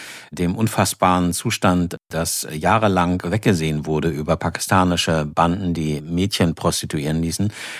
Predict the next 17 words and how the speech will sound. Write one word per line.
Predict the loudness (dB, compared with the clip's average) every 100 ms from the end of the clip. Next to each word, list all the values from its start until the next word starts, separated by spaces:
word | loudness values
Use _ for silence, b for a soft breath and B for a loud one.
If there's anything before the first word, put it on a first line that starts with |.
| B
Und | 0
er | 2
meint, | 4 4 4
dass | 2 0
die | 0
Unruhen | 2 2 2 2
in | 2
Großbritannien | 2 0 0 0 2 2 2 0 -2
einen | 2 2 2 0 -4 0
Kipppunkt | 0 2 0 2 0 -12 -6
symbolisieren, | 0 0 0 -4 -4 -6 -6
an | -6
dem | -2 -2 -2
sich | -6 -4
Menschen | 0 0 2 2 0 B B B
aus | 0 0 2
einem | 2 4 2